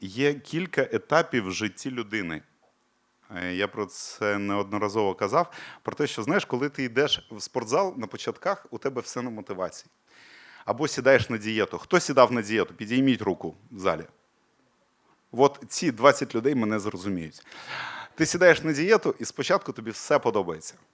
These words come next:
Ці самообмеження, як ти почуваєшся, як ти спиш, як ти взагалі виглядаєш в дзеркалі. Тобі кожного разу здається, що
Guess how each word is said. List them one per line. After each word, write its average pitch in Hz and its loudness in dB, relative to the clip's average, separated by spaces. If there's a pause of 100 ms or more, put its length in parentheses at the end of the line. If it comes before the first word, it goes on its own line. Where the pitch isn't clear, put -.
Ці - -4
самообмеження, 131 4
як 98 4
ти 143 -2
почуваєшся, 120 2
як 120 4
ти 143 0
спиш, - -2
як 113 4
ти 139 2
взагалі 123 0
виглядаєш 120 6
в 107 -10
дзеркалі. 101 4
Тобі 107 -6
кожного 143 2
разу 127 2
здається, 113 0
що - -4